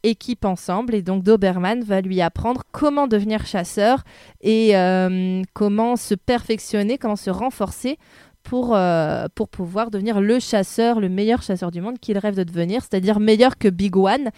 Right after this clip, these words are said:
qui est l'ancien maître de Doberman et qui est malheureusement décédé.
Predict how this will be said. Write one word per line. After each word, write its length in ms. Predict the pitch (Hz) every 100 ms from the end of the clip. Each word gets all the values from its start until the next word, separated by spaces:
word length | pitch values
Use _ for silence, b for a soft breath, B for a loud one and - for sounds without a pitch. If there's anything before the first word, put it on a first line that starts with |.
| b b
qui 180 | - 240
est 80 | 262
l'ancien 440 | 233 269 - 220
maître 460 | 196 202 - - 190
de 200 | 175 190
Doberman 680 | 214 208 185 170 175 180 220
et 120 | - 185
qui 220 | - 208
est 60 |
malheureusement 480 | 202 180 170 165 214
décédé. 400 | 214 180 160 -